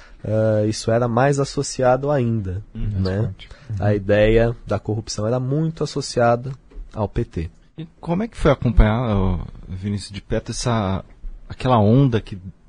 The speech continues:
Speaker 2: o Dória deu no, no final, assim, da eleição, e que aconteceu um pouco na eleição de dois mil e dezoito aqui no Brasil, uma onda conservadora,
Speaker 3: Do Bolsonaro e
Speaker 2: que no
Speaker 3: do
Speaker 2: final de semana, de repente, alguns candidatos que estavam, sei lá, cresceram dez, quinze por cento,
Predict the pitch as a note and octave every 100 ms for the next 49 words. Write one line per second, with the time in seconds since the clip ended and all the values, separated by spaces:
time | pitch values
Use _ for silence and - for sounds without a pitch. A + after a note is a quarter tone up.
0 | - F#2+ F#2 G2+ G#2+ G#2 F#2 A2 G#2+ G2+
1 | G2+ - G#2+ G#2 G#2+ F#2+ E2 - G2+ F#2
2 | F2 - - A2 - A#2 C3 C3 - C#3
3 | - A2+ - G#2+ G2 - - F#2+ - -
4 | _ _ _ _ - G2 G2+ G2 F#2+ F#2+
5 | E2+ G2 F2+ F2 F#2+ F2+ F2+ F#2+ F#2 G2+
6 | G#2 A2+ G2+ G#2 F#2+ F#2 E2 G#2 A#2 A2
7 | - G#2+ G#2+ A#2 B2 B2+ A2 A2+ G#2 G#2
8 | A#2 B2 - B2+ G#2 A2 C#3+ D#3+ C#3 A2
9 | A#2+ B2 - A#2 C#3+ - - C3+ B2+ B2
10 | F#2+ - G2+ A2+ G#2 A#2 A2 G#2+ G#2+ -
11 | - - A2 G#2+ F#2+ - B2 G#2 F2+ -
12 | G2+ F#2 - G#2+ F#2 F2+ A2 G#2 - G#2+
13 | G2+ - - - G2 F#2+